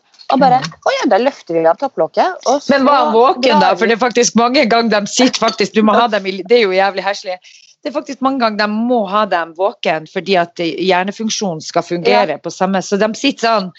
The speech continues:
Speaker 2: med halve topplokket tatt av.
Speaker 1: Ja. Å, herregud. Og apropos topplokket tatt av, Magnus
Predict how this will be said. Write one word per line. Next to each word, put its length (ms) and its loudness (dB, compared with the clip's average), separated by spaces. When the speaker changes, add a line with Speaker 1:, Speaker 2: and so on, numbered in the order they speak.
Speaker 2:
med 160 0
halve 220 -2
topplokket 720 -8
tatt 260 -4
av. 200 -4
Speaker 1:
Ja. 200 -8
Å, 60 0
herregud. 240 0
Og 160 4
apropos 460 0
topplokket 440 -2
tatt 260 -6
av, 180 2
Magnus 680 -2